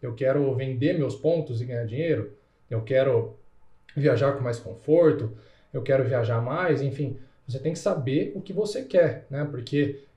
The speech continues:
é, há uma diferença nesses, nesses dois tipos de cartão, né? Então, pode ser que se você esteja buscando, é,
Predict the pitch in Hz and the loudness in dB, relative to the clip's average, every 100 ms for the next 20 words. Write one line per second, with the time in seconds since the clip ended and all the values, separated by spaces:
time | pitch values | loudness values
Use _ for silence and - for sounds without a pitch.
0 | - 139 135 - 143 160 190 165 170 165 | -4 0 0 0 -2 2 0 0 2 2
1 | 202 202 160 135 117 120 113 131 131 139 | 2 2 0 0 -4 -6 -6 -4 -6 -4
2 | 117 147 147 - 143 139 120 139 127 - | 0 2 2 -4 -6 -4 -4 -2 -2 -2
3 | 107 - - - - 120 117 - - - | -6 -6 -14 -14 -6 -4 -4 -10 -14 -4
4 | 135 135 139 - - - 147 143 143 151 | 0 0 -2 -8 -16 -2 2 2 4 4
5 | 143 143 117 - - - 151 139 139 104 | 6 4 4 2 -4 -8 -4 -2 -2 -2
6 | 139 135 - - 127 123 123 - - 131 | -2 -2 -2 0 0 0 -2 -4 0 0
7 | 127 123 120 120 117 117 113 - 123 110 | 0 -2 -2 -2 0 0 -2 -2 -2 2
8 | 110 110 | 2 0